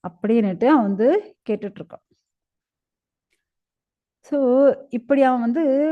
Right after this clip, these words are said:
அந்த உத்கலன் அவ்வளோ பணிவான அந்த வார்த்தையை கேட்ட உடனே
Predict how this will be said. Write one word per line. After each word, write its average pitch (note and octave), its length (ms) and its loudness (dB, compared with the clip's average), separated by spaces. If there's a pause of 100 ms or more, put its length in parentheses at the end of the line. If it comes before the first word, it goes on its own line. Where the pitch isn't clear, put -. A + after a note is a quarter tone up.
(160)
அந்த A3+ 220 -4
உத்கலன் A#3 640 -6 (300)
அவ்வளோ A#3+ 240 0 (200)
பணிவான C#4 640 0
அந்த C4 180 0
வார்த்தையை A#3+ 680 -6
கேட்ட C4 440 -4
உடனே A#3+ 720 -6